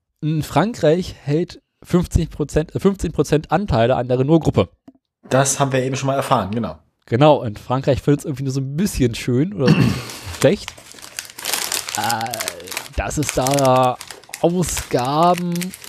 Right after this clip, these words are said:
Speaker 1: und elf Millionen Euro gibt, die man sich nicht so erklären kann.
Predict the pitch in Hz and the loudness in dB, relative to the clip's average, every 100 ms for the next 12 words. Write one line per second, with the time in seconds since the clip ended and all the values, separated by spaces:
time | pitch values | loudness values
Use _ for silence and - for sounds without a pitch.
0 | - 180 170 160 180 - 196 160 147 135 | -14 -10 0 0 0 2 2 2 -2 0
1 | 139 156 92 202 190 175 147 175 - - | 0 0 2 6 6 6 4 0 -2 -16
2 | - 131 135 151 151 143 156 147 143 131 | -16 -10 -4 0 0 0 0 0 2 2
3 | - 143 156 180 190 - 175 208 233 | 2 2 2 2 -4 0 0 0 -6